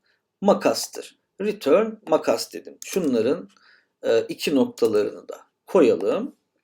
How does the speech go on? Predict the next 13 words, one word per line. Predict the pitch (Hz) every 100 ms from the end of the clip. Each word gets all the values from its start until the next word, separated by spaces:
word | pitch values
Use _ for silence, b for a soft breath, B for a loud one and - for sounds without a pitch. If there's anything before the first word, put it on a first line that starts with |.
| - - - -
Şimdi | - 226 - - B B B B -
bir | 285
tane | 196 131 117 110
de, | 180 277 - _
e, | 113 117 117
liste | 151 269 - - -
oluşturayım. | 107 101 - - 92 104 - - - _ _ _ _ _ _ _ _ _ - -
Liste | - - 233 - - - B B B B B -
eşittir. | 214 - - - 202
Şimdi | 202 202 165
bunlardan | 214 214 147 127 185 202 202 185
bir | 175 143
kısmı | - - - 190 214